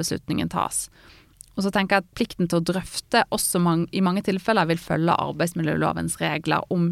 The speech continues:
informasjon og drøfting i lovens kapittel åtte, siden permittering klart vil være et spørsmål av betydning for arbeidstakerne.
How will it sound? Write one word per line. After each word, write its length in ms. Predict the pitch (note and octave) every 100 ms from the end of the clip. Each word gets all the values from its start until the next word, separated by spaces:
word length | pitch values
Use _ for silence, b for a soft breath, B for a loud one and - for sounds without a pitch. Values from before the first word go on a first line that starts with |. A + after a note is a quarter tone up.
| F3
informasjon 760 | - E3 - D#3+ D#3 F3+ E3 -
og 160 | -
drøfting 480 | E3 - - - F3
i 60 | E3+
lovens 320 | E3+ D#3+ E3
kapittel 340 | E3+ E3 F#3 E3+
åtte, 320 | - - B3+ B B B -
siden 240 | F#3 E3+
permittering 540 | F3 F3 E3+ F#3 D3 -
klart 320 | F#3+ F3 -
vil 140 | C#3+
være 180 | C3+ C#3+
et 120 | E3
spørsmål 440 | F3 E3 - D3+ D3+
av 240 | D#3 E3 b b -
betydning 640 | A3+ - A3 E3+ D#3 - -
for 320 | D3 D3+ -
arbeidstakerne. 800 | - E3+ - E3 - G#2 D#2